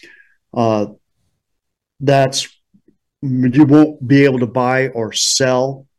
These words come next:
anything without this mark. So I'm thinking it's gonna be some sort of a visible, uh, a, a, an implant, because you, the, the way the scripture writes,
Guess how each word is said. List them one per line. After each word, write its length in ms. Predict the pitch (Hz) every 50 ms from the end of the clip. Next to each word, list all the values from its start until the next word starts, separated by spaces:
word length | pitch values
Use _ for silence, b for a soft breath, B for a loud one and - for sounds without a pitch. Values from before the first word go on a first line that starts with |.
| _ _ -
anything 520 | 147 151 156 151 151 - 143 147 147 147
without 320 | 131 123 120 123 123 123 -
this 200 | 139 135 - 127
mark. 420 | 123 120 120 127 135 131 - -
So 200 | - - 120 113
I'm 220 | 117 120 117 113
thinking 240 | 120 147 147 - 135
it's 100 | 113 -
gonna 220 | - 131 120 117 110
be 160 | 113 117 113
some 220 | 113 - 131 117 117
sort 280 | - 120 117 117 110
of 120 | 113 101 110
a 240 | 107 117 123 123 117
visible, 600 | 117 139 131 123 135 123 123 127 123 113 - - _ _ _ _ _
uh, 320 | - 120 117 113 120 117 110 -
a, 80 | 151 127 - - 160
a, 100 | 160 143 - - 160
an 100 | 151 151
implant, 420 | 151 143 123 - 123 113 110 B B B B B
because 260 | 151 147 160 151 131 139
you, 220 | 143 139 139 -
the, 280 | 135 139 135 127 120 117
the 100 | 120 135
way 140 | 123 151 170
the 100 | 160 156
scripture 380 | 151 - - 170 - 151 143 127
writes, 320 | 127 127 123 123 120 -